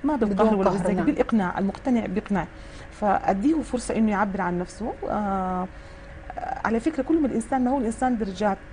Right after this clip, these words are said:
Speaker 1: آه، في، في تركيبته النفسية. آه، إذا عبر عن الحاجة دي وتصححت بعدك بيفتش اللي بعدها، عايز الجديد، عايز كذا
Speaker 2: نعم.
Speaker 1: كذا.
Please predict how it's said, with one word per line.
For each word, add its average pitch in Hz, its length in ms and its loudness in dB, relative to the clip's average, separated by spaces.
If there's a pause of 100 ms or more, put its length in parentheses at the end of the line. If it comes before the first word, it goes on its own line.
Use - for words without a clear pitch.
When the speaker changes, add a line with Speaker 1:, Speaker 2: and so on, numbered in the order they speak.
(180)
Speaker 1:
آه، 185 80 2
في، 185 340 0
في 190 120 -2
تركيبته 214 380 -4
النفسية. 180 480 -2 (400)
آه، 196 300 0
إذا 240 320 4 (480)
عبر 240 260 6
عن 208 120 4
الحاجة 208 400 0
دي 196 300 -2
وتصححت 254 640 0
بعدك 214 320 0
بيفتش 254 400 -2
اللي 185 100 0
بعدها، 180 400 2 (300)
عايز 247 220 4
الجديد، 190 440 0
عايز 226 240 0
كذا 196 200 0
Speaker 2:
نعم. 180 100 -2
Speaker 1:
كذا. 185 240 -4